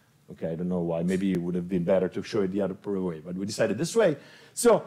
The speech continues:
before, you don't see anything happening statistical significant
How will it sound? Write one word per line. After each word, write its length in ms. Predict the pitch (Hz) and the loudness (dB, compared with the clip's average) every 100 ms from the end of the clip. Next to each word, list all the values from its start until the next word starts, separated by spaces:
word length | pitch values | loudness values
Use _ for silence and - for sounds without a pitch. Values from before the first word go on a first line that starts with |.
| - - | -8 0
before, 720 | 151 170 - 320 214 160 160 - _ | 2 2 4 6 6 4 2 -10 _
you 140 | - 180 | 0 4
don't 140 | 202 | 4
see 200 | - 196 | 4 4
anything 380 | 214 208 185 143 | 4 4 2 4
happening 360 | 156 156 156 127 | 4 4 2 0
statistical 600 | 135 123 143 123 127 120 | -2 -4 -4 -4 -2 -2
significant 800 | - 120 156 - - 107 98 | 0 0 0 -2 -4 0 -2